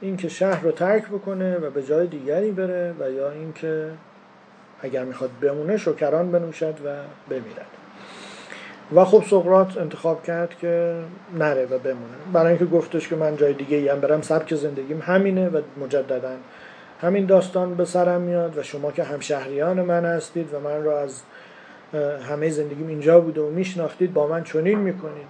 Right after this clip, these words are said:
برم جایی که غریبه باشم که دیگه بدتر خواهند کرد. و هر حال دلایلی داشت که به اون دلایل تصمیم گرفت که بماند. و شاید دلیل دومی که،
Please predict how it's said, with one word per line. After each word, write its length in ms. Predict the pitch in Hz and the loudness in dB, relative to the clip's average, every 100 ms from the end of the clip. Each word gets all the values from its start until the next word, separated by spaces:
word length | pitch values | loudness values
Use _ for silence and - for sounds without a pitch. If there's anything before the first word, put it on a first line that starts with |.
| - | 2
برم 260 | 160 160 | 2 2
جایی 260 | 151 160 160 | 0 2 0
که 120 | 160 | -2
غریبه 400 | 151 143 135 135 | -6 -6 -6 -6
باشم 380 | 135 127 156 156 | -8 -8 -6 -6
که 120 | 151 | -8
دیگه 160 | 143 151 | -8 -6
بدتر 440 | 139 131 160 196 | -6 -4 2 2
خواهند 420 | 185 175 175 175 | 4 0 -2 -4
کرد. 280 | 175 180 180 175 - - - - - | -6 -6 -8 -12 -20 -20 -20 -8 2
و 80 | 175 | 4
هر 140 | 180 | 6
حال 200 | 175 202 | 8 8
دلایلی 600 | 165 165 165 160 180 220 | 6 4 4 4 4 2
داشت 340 | 214 202 185 - | 2 2 0 -4
که 80 | 170 | -8
به 80 | |
اون 140 | 165 165 | -8 -6
دلایل 380 | 156 151 151 165 | -6 -4 -4 -4
تصمیم 440 | 170 - 156 165 | -8 -10 -12 -10
گرفت 260 | 175 170 - | -8 -8 -8
که 60 | 180 | -4
بماند. 520 | 165 139 117 107 - - - - - - - - - - - 160 | -2 -2 -6 -16 -20 -20 -20 -20 -20 -20 -20 -20 -20 -20 -2 6
و 100 | 190 | 6
شاید 480 | 185 214 233 240 | 8 8 8 8
دلیل 420 | 196 190 190 185 175 | 6 4 4 0 -2
دومی 580 | 160 170 160 196 226 | 0 0 2 0 0
که، 480 | 220 208 202 196 196 | 0 0 2 2 -2